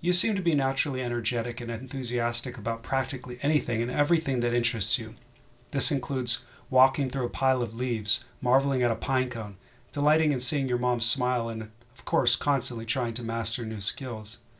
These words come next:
Plus any invitation to do something. Let's take a walk, or would you like to play in the park, or how about reread a book? Brings forth your boundless enthusiasm and energy. This is natural now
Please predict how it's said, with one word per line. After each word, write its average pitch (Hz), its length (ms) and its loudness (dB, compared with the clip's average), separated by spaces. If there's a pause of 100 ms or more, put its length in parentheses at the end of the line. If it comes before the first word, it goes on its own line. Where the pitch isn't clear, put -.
(520)
Plus 160 220 2
any 160 180 6
invitation 131 560 2
to 107 60 -10
do 127 160 -4
something. 113 500 -4 (400)
Let's 113 220 -4
take 143 180 -2
a 170 60 -2
walk, 175 360 2
or 113 260 -4 (300)
would 127 140 -2
you 135 60 2
like 131 200 4
to 156 60 -2
play 156 220 2
in 156 60 2
the 165 60 0
park, 160 400 4
or 110 260 -6 (120)
how 160 160 0
about 185 220 2
reread 175 320 6
a 175 40 4
book? - 360 0 (400)
Brings 160 280 0
forth 156 320 0
your 131 120 -4
boundless 147 560 2
enthusiasm 117 720 0
and 110 100 -2
energy. 110 480 -4 (440)
This 151 180 4
is 123 100 0
natural 123 460 4
now 104 260 -2